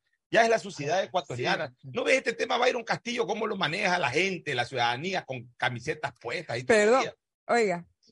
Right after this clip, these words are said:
Speaker 3: para que vean la diferencia entre nuestros políticos y los políticos estadounidenses. Ayer no, no lo, no lo, no lo castigaron,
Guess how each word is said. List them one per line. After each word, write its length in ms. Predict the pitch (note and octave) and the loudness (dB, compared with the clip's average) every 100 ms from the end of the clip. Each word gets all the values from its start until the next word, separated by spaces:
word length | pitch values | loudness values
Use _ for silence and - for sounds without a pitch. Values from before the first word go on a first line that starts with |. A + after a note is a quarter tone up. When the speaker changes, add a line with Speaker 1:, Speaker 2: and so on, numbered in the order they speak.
| _ | _
Speaker 3:
para 200 | G#3+ G#3+ | 0 0
que 160 | G#3 G#3+ | 0 -4
vean 260 | B3 D4 - | -2 -4 -2
la 260 | A#3 A3 G3+ | 0 4 4
diferencia 720 | G3+ G#3 C4+ D#4 G#3+ F3+ F3 | 4 4 4 4 2 -2 -2
entre 260 | G3+ G3 G3 | -2 0 2
nuestros 280 | F#3+ - F#3 | 2 0 -2
políticos 480 | G#3 C#4 C#4+ B3 | 0 0 0 2
y 40 | G#3+ | 2
los 100 | G3 | 0
políticos 340 | G#3+ A3+ A#3 | -2 -4 -6
estadounidenses. 640 | G3 A3+ A3+ G#3+ G#3 F3+ _ - - | -2 -2 0 -2 -6 -10 _ -12 0
Ayer 260 | G#3+ C4+ B3 | 2 4 4
no, 140 | C4 | 4
no 220 | C4+ C4+ D4 | 2 0 0
lo, 360 | D#4 C4 A3 | 0 0 -2
no 180 | G#3 B3 | -2 -4
lo, 180 | C4 C4 A3 - | -4 -4 -6 -6
no 160 | A3 | -4
lo 560 | A#3+ B3+ A3+ G3 F#3 E3+ | -2 0 0 0 0 -2
castigaron, 600 | F3+ E3 G#3 B3 E3+ D#3 | -6 -4 0 0 -2 -6